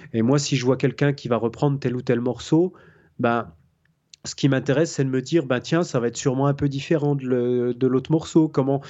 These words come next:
comment ça va sonner, comment il va te reprendre ça. Et c'est ça qui m'intéresse plus, moi. Parce que sinon, je vais écouter l'original, quoi. Et point barre, tu vois.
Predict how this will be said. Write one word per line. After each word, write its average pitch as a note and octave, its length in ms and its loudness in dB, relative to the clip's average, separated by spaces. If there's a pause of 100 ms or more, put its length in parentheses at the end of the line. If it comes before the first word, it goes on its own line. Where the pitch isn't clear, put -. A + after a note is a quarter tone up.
(240)
comment C3 220 0
ça C#3+ 160 0
va C3 120 0
sonner, C#3+ 340 0
comment C3+ 240 -4
il F#3 60 2
va B2+ 100 2
te - 80 -12
reprendre C3 320 -2
ça. F3+ 140 4
Et E3 40 2
c'est D3 140 -2
ça D3 160 0
qui D#3+ 160 -2
m'intéresse D3+ 460 0
plus, - 340 -4
moi. A#2 140 -4
Parce - 320 -16
que B2+ 80 2
sinon, C3+ 260 4
je A#2 140 0
vais A2 60 0
écouter A2 280 -2
l'original, A#2 540 0
quoi. G2 180 -8 (400)
Et G#2+ 140 -2
point A#2 240 0
barre, B2+ 320 0 (240)
tu - 100 -6
vois. A#2 220 -4